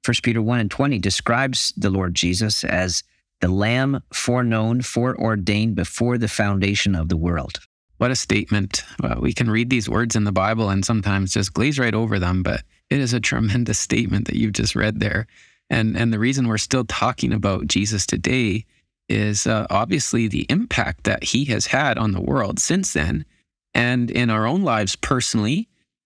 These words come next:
Speaker 2: And all of that is due to what Jesus accomplished in his death and resurrection that very first Easter weekend.
Speaker 1: Right. But of course, what we now know as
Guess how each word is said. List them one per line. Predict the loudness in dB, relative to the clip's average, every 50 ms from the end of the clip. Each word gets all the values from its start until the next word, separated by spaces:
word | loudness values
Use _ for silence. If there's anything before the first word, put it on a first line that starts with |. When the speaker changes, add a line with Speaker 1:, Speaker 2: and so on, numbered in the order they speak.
| _ _ 0
Speaker 2:
And | 0 2 2 0
all | 2 2 0 2 0 0
of | 2
that | 2 2 2 0
is | 0 0
due | 0 2 2 0 0
to | 0 0 -2
what | 0 0 0
Jesus | 0 2 2 2 0 0 0 -2
accomplished | -2 -2 0 0 0 0 0 0 -2 -2 -2 0 -2 -2 -4 -6 -12 _ _ _ _ _ _ _
in | 0 0
his | 2 0 -2 0
death | 0 0 0 0 0 -2
and | -2 0
resurrection | 0 0 0 2 0 0 0 0 0 0 0 0 -2 -4 -8 _ _ _ _ _
that | -2 0 0 0
very | 0 0 2 2 0
first | 0 0 0 0 0 0 -2 0 0
Easter | 0 0 0 0 0 2
weekend. | 2 0 0 0 0 0 0 -2 -4 -6 -12 _ _
Speaker 1:
Right. | 0 0 0 0 -2 -8 _
But | 0 0 0 2
of | -2 -4 -2
course, | -2 0 0 0 0 0 -2
what | -2 0
we | 2 0 0
now | 2 0 0 0 0
know | 0 0 0 0 -2 -2 -4 -2
as | -2 0 0 0 -2 -2